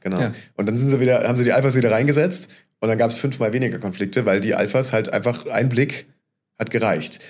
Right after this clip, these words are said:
Speaker 1: Und gleichzeitig waren die Alphas die, die die meisten Konflikte hatten, ne? Weil, äh, dass sie natürlich ihre Position halten müssten. Aber ich glaub, da kommen wir jetzt ein bisschen vom Thema ab. Ich glaube, das, wovor wir Angst haben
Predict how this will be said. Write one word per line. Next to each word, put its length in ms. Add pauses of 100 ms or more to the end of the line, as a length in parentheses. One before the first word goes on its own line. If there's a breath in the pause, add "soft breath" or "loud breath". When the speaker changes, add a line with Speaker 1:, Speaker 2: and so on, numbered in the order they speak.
Speaker 1:
Und 80
gleichzeitig 460
waren 160
die 80
Alphas 260
die, 120
die 40
die 80
meisten 240
Konflikte 380
hatten, 340
ne? 400
Weil, 360 (160)
äh, 260
dass 160
sie 100
natürlich 320
ihre 120
Position 420
halten 180
müssten. 260 (260 loud breath)
Aber 100
ich 80
glaub, 100
da 80
kommen 140
wir 20
jetzt 80
ein 40
bisschen 120
vom 140
Thema 220
ab. 140 (600 loud breath)
Ich 140
glaube, 400 (300 loud breath)
das, 260
wovor 340
wir 160
Angst 300
haben 400